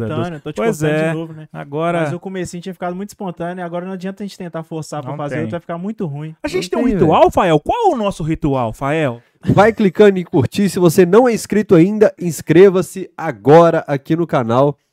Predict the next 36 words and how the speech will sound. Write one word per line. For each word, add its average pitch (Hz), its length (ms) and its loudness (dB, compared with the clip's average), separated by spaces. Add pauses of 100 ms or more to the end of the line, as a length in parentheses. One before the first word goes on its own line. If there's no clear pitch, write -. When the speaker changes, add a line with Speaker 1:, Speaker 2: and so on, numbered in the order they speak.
(140)
Speaker 3:
do 131 260 0
Camisa 139 320 -2
doze. 110 480 0
No 143 300 -4
tempo 143 320 -2
que 139 60 -4
a - 20 0
gente 135 220 -4
não 165 140 2
estava 143 400 0
no 131 120 2
ar 123 140 2
porque 123 280 -6
o 127 80 4
diretor 127 360 -2
tá 143 100 -4
aprendendo 117 380 -6
a - 20 -8
mexer 113 260 -10
no 113 60 -12
computador, 113 640 -6 (180)
de 120 100 -6
doze 147 380 2
mil 135 160 0
reais 117 320 -4
que - 60 -12
ele 113 80 -10
pediu 110 200 -12
pra 113 120 -12
comprar... 131 480 -2 (500)
a 120 80 -4
gente 165 240 -6
tinha 175 400 -2
falado 139 360 -2
da 135 80 -2
camisa 170 640 -4